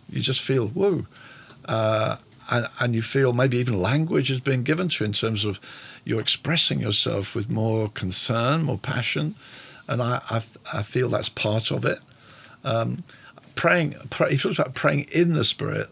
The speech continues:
Then in, in one Corinthians, he talks about praying with the Spirit. And in there, it's in contrast, "I will pray with the understanding, I will pray with the Spirit," which it looks like the contrast is, "I will pray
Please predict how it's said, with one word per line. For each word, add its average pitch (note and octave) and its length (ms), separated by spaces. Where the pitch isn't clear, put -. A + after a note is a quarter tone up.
Then A#2+ 160
in, A#2 140
in A#2+ 220
one C#3 220
Corinthians, B2 420
he C3 80
talks - 260
about A#2 140
praying A2+ 360
with D3 220
the D#3 100
Spirit. - 440
And A2 140
in A#2 120
there, C#3 240
it's A#2+ 180
in A#2 120
contrast, C3+ 560
"I A2 120
will B2+ 260
pray A#2 240
with G#2 240
the G#2 100
understanding, G2+ 920
I G2+ 80
will G2+ 300
pray G#2 240
with G2+ 240
the F#2 100
Spirit," - 440
which - 260
it A2+ 60
looks D3 320
like G#2 160
the G#2 100
contrast G#2+ 640
is, F#2+ 180
"I G2+ 120
will G2 260
pray F#2+ 360